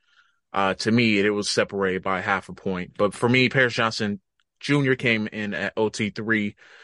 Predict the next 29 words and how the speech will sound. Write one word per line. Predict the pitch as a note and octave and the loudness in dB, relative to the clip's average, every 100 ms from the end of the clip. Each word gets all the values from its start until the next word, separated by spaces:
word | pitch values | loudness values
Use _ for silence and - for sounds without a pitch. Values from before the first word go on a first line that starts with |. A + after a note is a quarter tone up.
| - - | -18 0
and | D3+ | 2
he | |
does | E3+ G3 | 6 6
a | E3+ | 6
really | C3 C#3+ C3+ | 4 2 2
nice | A#2+ A#2 A2 | 2 2 0
job, | - A2+ G#2+ G2+ F#2 - | 0 2 2 0 -4 -6
um, | G#2 F#2+ F2+ F#2 - | -2 -2 -4 -8 -6
you | A#2 | -2
know, | G2+ | -2
really | G#2+ B2 | 0 0
combating, | A2+ G#2+ G2+ G#2 G2+ F#2+ F#2 | 0 0 2 2 2 -2 -6
uh, | - F2+ F2 - - - - - - | -10 -10 -10 -12 -16 -20 -20 -20 -2
different | - C3 A#2+ | 2 4 2
types | - G#2+ - | 2 0 2
of | F#2+ | 0
edge | G2 G2 - | 2 0 0
rushers. | E2+ - - - - _ | -12 -12 -14 -12 -14 _
Uh, | F2+ | -4
I | F2+ | 0
know | A2 C3 | 4 4
he | |
gave | B2 A#2 | 6 4
up | G#2+ | 2
a | G#2 | -2
sack | - G#2+ G2 F#2+ | -2 0 0 -4
against | F#2 F#2+ - | -6 -6 -4
Georgia, | A2 G#2+ G#2 F#2+ F#2+ | 0 2 2 0 -2
but | F2 G2+ F#2+ | 0 0 0